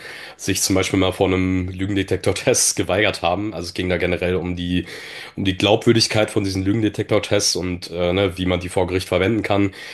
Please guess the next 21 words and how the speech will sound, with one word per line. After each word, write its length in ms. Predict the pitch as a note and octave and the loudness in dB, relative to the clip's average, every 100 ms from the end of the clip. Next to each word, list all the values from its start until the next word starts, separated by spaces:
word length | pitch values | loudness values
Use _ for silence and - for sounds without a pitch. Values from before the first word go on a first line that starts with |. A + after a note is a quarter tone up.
| - - - | -14 -14 -6
Ja, 140 | - F2+ | 2 2
und 100 | G2+ | 4
da 60 | |
haben 120 | G2 G2+ | 2 2
halt 140 | G2+ | 0
ein 60 | F#2 | -2
paar 260 | F#2+ G2+ | 2 4
erzählt, 460 | A#2+ G2 - A#2 A#2 | 4 2 2 2 2
dass 200 | A2 - | -4 -4
die 260 | G#2 G2+ | -4 -4
das 180 | G2+ G2+ | -2 -4
einfach 160 | G2+ G#2 | -2 -2
nicht 120 | F#2 | 0
machen 240 | A2 A2+ | 0 0
wollten, 280 | G2 G#2 G#2+ | 0 0 0
weil 160 | G2 F#2+ | 0 0
sie 460 | F#2 G2 F#2+ G2+ - - - - | 0 -2 0 -2 -4 -18 -20 -4
Angst 340 | G2 B2 - F#2+ | 0 2 0 0
haben, 300 | F#2 G#2+ G#2 | 0 0 0
dass 400 | F#2+ - - - | 0 0 -2 -4
ihr 560 | F#2+ F#2+ F#2 F#2 F#2+ | 0 2 2 2 -2